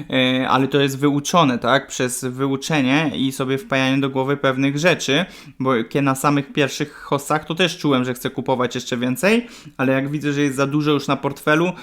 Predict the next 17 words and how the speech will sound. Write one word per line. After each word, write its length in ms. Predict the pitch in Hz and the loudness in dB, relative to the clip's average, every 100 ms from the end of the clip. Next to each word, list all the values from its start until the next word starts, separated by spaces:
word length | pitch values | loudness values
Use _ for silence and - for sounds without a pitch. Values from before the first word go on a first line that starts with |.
| - | -14
to 120 | - 135 | -4 0
zaczynam 460 | 131 - 151 143 | 0 0 2 2
chcieć 320 | 139 - 139 | 0 -4 -4
uciekać 460 | 135 139 - 147 127 | -2 -2 0 2 0
tym 140 | 131 | 0
kapitałem, 640 | 123 127 - 127 135 196 196 - 165 143 | 0 -2 -2 2 6 6 4 -4 -18 -2
no 160 | 135 139 | 4 4
i 100 | 143 | 6
to 80 | |
jest 160 | 151 143 | 4 4
bardzo 280 | 143 139 135 | 2 0 2
ważne, 240 | 143 139 | 4 4
żeby 200 | 135 131 | 0 0
doprowadzić 600 | 131 127 131 127 127 123 | -2 -2 0 2 2 -2
też 240 | - 127 123 | -2 -2 -2
do 100 | 120 | -2
takiego 540 | 120 120 127 127 123 | -2 -2 0 0 0